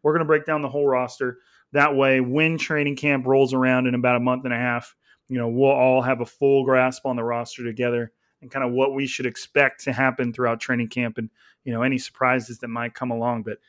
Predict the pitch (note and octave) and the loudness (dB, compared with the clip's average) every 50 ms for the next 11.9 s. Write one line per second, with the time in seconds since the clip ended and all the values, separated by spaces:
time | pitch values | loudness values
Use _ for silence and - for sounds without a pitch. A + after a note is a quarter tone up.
0 | _ _ _ _ _ _ _ _ _ _ _ _ _ _ _ _ - - _ B2 | _ _ _ _ _ _ _ _ _ _ _ _ _ _ _ _ -20 -20 _ -4
1 | A#2+ C#3 D3 D#3 D3+ D3+ D3 A#2+ D#3 E3 D3+ D#3 D3+ D3+ - - D3 C#3 C3+ C3+ | 2 4 4 6 4 4 2 0 0 2 2 2 2 0 -2 0 2 2 2 2
2 | C3+ C3 - - - _ _ _ _ - C#3 C3+ C3+ C3 C3 C#3 C3+ - - C#3 | 0 -2 -6 -14 -20 _ _ _ _ -2 0 2 2 2 0 0 -2 -4 -4 -4
3 | C#3 C#3 C3+ - - _ _ - - - _ - C3 C3 B2 C#3 C3 C3 C3 C3 | -4 -4 -6 -10 -18 _ _ -20 -20 -20 _ -6 -4 0 2 4 4 4 4 4
4 | C3 C3 C3 C3 - C3 B2 B2+ B2 - - D3 C#3 B2+ - C#3 C3 B2+ B2+ B2+ | 2 2 0 0 0 0 0 0 -2 -2 -4 -4 -4 -4 -2 0 0 0 0 -2
5 | - _ F3 D#3 D3+ D3+ D3+ D3 C#3+ C#3 B2 C3+ C3+ C3+ C3 C3 B2+ - _ _ | -4 _ 0 2 2 4 2 2 2 0 0 -2 -2 -2 -2 -4 -4 -8 _ _
6 | _ _ _ _ _ _ C3+ C3+ C3 C#3+ C#3 - - D3 C3+ C3+ C3+ C3+ C3 C3 | _ _ _ _ _ _ -4 2 2 2 2 2 0 -2 -2 0 0 -2 -2 -2
7 | C3+ B2+ C#3+ D#3 D3+ C3+ B2 A#2+ C#3+ D3+ D3 - D3 C#3+ C#3 C3+ B2+ - - C#3 | -2 -2 0 0 0 0 0 0 -2 -2 -2 -2 -4 -4 -4 -4 -4 -6 -8 -8
8 | - - - C3+ C3 C3 C3 C3+ B2+ A#2+ B2+ B2+ B2+ B2+ B2+ B2 B2 - _ _ | -6 -2 0 0 0 0 0 -2 -2 0 0 2 2 2 0 -2 -4 -10 _ _
9 | _ _ _ _ _ - C#3+ C3 - - D#3+ D#3+ E3+ E3 F#3+ F#3 F3+ E3+ D3+ D3 | _ _ _ _ _ 0 0 2 4 6 6 6 6 6 6 4 6 6 6 6
10 | C#3+ D3+ E3 F3+ F#3 F3+ E3 - - - - C#3+ B2+ C#3 D3 D#3 F#3 F#3 F3 D3+ | 6 6 6 4 4 2 0 -4 -10 -10 -6 0 4 6 6 6 6 4 4 2
11 | D3 - - C3 A#2 C3+ D#3 C3+ B2+ - C#3+ C3 - C#3 C3 B2+ B2 B2+ | 0 -2 -4 -6 -6 -2 -2 -2 -2 -2 -4 -2 2 2 2 2 0 -4